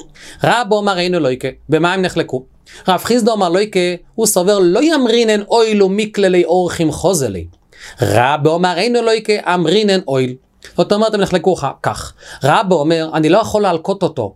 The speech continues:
מה אתה אומר? "הוא אפה לצורך חול?" הרי יש כאן פוטנציאל שזה יהיה ראוי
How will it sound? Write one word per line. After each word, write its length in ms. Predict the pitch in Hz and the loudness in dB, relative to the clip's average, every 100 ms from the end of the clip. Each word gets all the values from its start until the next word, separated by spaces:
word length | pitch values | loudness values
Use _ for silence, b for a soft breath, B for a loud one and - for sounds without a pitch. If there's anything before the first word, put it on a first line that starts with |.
| - | -4
מה 120 | 135 | -2
אתה 140 | 160 | 0
אומר? 320 | 170 139 147 190 _ _ b b | -2 0 -2 -4 _ _ b b
"הוא 180 | 165 139 | 2 2
אפה 220 | - 170 | 0 -4
לצורך 420 | 160 - 180 143 | -4 -4 -4 -4
חול?" 280 | - 202 214 208 B B | -4 -4 -4 -10 B B
הרי 180 | - 190 | -2 0
יש 140 | 226 | -2
כאן 160 | 226 240 214 | -2 -4 -2
פוטנציאל 800 | 226 208 202 - 185 220 208 202 | -2 -2 -2 -2 0 0 0 -4
שזה 240 | - 165 | -2 0
יהיה 220 | 185 208 | 2 2
ראוי 200 | 180 214 | 2 0